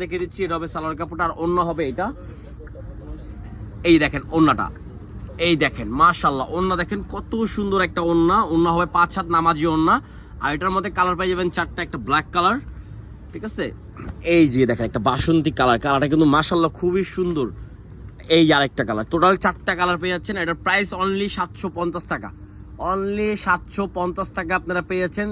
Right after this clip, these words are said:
যারা হোলসেল নেবেন তারা আমাদের ইমো বা WhatsApp-এর মাধ্যমে যোগাযোগ করতে পারবেন। আমাদের স্ক্রিনে কন্ট্যাক্ট নাম্বার থাকবে, সেই নাম্বারে যোগাযোগ করে হোলসেল প্রাইসটা জেনে নেবেন। আর ওয়ান, এক, দুই পিস নিলে আপনার only সাতশো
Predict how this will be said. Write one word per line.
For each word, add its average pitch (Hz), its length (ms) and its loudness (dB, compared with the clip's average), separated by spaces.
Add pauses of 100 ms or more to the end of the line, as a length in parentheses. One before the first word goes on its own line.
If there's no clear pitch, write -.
(160)
যারা 151 220 2
হোলসেল 175 340 -2
নেবেন 202 200 -2
তারা 175 160 4
আমাদের 170 180 0 (100)
ইমো 180 180 -2
বা 175 140 2
WhatsApp-এর 175 380 0
মাধ্যমে 170 340 -2
যোগাযোগ 165 300 -2
করতে 170 220 -2
পারবেন। 180 200 0 (320)
আমাদের 165 220 0 (140)
স্ক্রিনে 196 280 -4
কন্ট্যাক্ট 170 300 0
নাম্বার 175 200 0
থাকবে, 185 240 -6
সেই 175 140 -4
নাম্বারে 165 260 0
যোগাযোগ 165 320 -4
করে 185 140 0 (360)
হোলসেল 165 300 -2
প্রাইসটা 180 320 0
জেনে 180 200 0
নেবেন। 180 260 0
আর 170 60 4 (100)
ওয়ান, 165 160 4 (300)
এক, 160 60 -2 (180)
দুই 190 180 0
পিস 180 140 -6 (100)
নিলে 180 220 4
আপনার 170 240 -4
only 170 280 2
সাতশো 185 300 -4